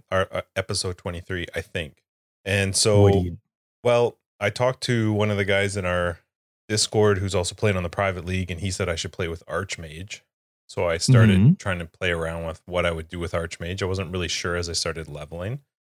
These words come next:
Speaker 1: And,
Speaker 2: Yep.
Speaker 1: uh, so far I'm playing with, um, Orb of Storms and using Tempest Shield to just trigger Orb of Storms many, many times.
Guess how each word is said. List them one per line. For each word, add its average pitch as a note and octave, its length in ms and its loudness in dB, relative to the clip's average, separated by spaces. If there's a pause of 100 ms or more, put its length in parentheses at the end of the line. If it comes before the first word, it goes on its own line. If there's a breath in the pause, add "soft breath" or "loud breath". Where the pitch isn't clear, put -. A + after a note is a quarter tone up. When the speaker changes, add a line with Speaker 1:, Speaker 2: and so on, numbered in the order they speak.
(120)
Speaker 1:
And, G2 420 0
Speaker 2:
Yep. G2+ 100 0
Speaker 1:
uh, G2 480 2 (520)
so C#3+ 120 0
far G#3 180 -4
I'm F#3+ 120 -4
playing D#3+ 300 0
with, D3+ 300 -4
um, A2+ 380 2
Orb B2+ 260 2
of B2+ 120 2
Storms B2+ 580 -2
and G#2+ 280 -2
using G#2 260 -2
Tempest G2 320 -4
Shield G2 260 -2
to F2+ 100 -8
just F2 220 -10
trigger F2+ 640 -4 (640)
Orb F2+ 160 -2
of F2+ 80 2
Storms F2 420 -2
many, F2 220 -6
many F2 200 -6
times. D#2 540 -8